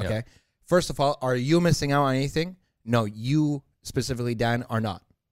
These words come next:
Speaker 2: okay? But once you have caffeine, okay, on-, once you have coffee and then, um, you know, people drink coffee every day or whatever,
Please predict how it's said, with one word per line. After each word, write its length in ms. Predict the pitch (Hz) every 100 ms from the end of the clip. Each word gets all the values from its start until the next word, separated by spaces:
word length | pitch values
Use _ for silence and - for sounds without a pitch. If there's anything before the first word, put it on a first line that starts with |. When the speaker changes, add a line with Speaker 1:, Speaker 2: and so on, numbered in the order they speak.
| _
Speaker 2:
okay? 240 | 98 113 131 - - _ _ _ -
But 260 | 127 123 -
once 260 | 131 170
you 60 | 202
have 360 | 165 165 156 -
caffeine, 580 | 143 123 - 113 101 139 _ _ _ 107
okay, 120 | 107
on-, 220 | 113 131
once 160 | 135 143
you 60 |
have 200 | 127 131
coffee 400 | - 123 113 117
and 100 | 113
then, 280 | 110 110 107 - _ _
um, 380 | 104 104 101 101 113
you 80 |
know, 160 | 110 98 _
people 200 | - 143
drink 220 | 127 131 117
coffee 300 | 117 113 110
every 180 | 110 110
day 280 | 113 110
or 40 | 107
whatever, 420 | 107 107 110 113